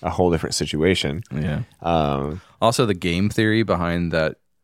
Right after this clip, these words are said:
Speaker 2: the story is pretty genius, I think.
Speaker 1: Game theory?
Speaker 2: Yeah, like, basically incentive structures and flow of information and,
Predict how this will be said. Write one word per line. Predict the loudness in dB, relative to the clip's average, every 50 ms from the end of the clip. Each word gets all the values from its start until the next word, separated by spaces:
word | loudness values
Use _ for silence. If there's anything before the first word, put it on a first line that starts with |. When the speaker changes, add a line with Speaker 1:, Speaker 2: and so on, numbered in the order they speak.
| _ -10
Speaker 2:
the | -6 -4
story | -4 -4 -2 0 0 2 2 2 2 2
is | 0 -2
pretty | -4 -6 -6 -6 -6 -6
genius, | -6 -6 -6 -6 -6 -8 -8 -8 -8 -10 -10 -10
I | -10
think. | -8 -6 -2 4
Speaker 1:
Game | 4 6 6 6 4 2 0
theory? | 0 0 0 2 2 0 0 -2 -4 -8 _ _ _ _ _ _ _ _ _ _ _ _ _ _ 0
Speaker 2:
Yeah, | 2 4 4 4 2 0 -4 -6 -8 -2 2
like, | 2 4 4 2 0 -4 -10 -20 -20 _ _ _ _ _ _ _ -6 0
basically | 2 2 2 2 0 0 2 2 2 4
incentive | 2 0 0 0 0 0 2 2 0 -2 -2 -4
structures | -8 -4 0 0 0 0 0 -2 -4 -2 -2
and | -4 -4
flow | -2 0 0 0
of | 0 0
information | -2 -4 -4 -4 -4 -2 -2 -2 -4 -4 -4 -4 -4 -4
and, | -4 -6 -6 -6